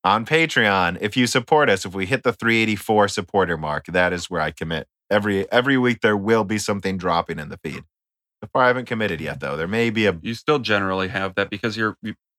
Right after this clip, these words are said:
Speaker 2: you're pretty good at being
Speaker 1: 'Cause
Speaker 2: able
Speaker 1: I'm,
Speaker 2: to get at least
Speaker 1: I, I don't know if you notice, I'm also a workaholic.
Speaker 2: Yeah, because you're pretty good at getting at least one guest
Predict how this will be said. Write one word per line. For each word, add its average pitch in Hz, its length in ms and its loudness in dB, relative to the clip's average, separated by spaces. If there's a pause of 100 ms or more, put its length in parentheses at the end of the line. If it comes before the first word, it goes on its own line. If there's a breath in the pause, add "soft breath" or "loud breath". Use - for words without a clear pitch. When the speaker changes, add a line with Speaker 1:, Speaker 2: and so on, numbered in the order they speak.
Speaker 2:
you're 123 100 2
pretty 151 340 2
good 110 220 0
at 110 140 0
being 107 100 2
Speaker 1:
'Cause 104 80 2
Speaker 2:
able 147 100 6
Speaker 1:
I'm, 156 80 2
Speaker 2:
to 143 40 -6
get 123 160 0
at 113 100 -2
least 107 280 2
Speaker 1:
I, 123 160 4
I - 40 8
don't 143 80 4
know 147 60 4
if 131 80 -4
you 135 60 2
notice, 120 200 2
I'm 123 200 2
also 107 340 2
a - 40 2
workaholic. 85 680 0 (100)
Speaker 2:
Yeah, 98 280 -4 (180)
because 135 220 -2
you're 147 60 -4
pretty 156 200 -2
good 123 120 2
at 113 120 -4
getting 104 180 -2
at 87 80 -6
least 95 240 -6
one 95 160 -4
guest 90 300 -2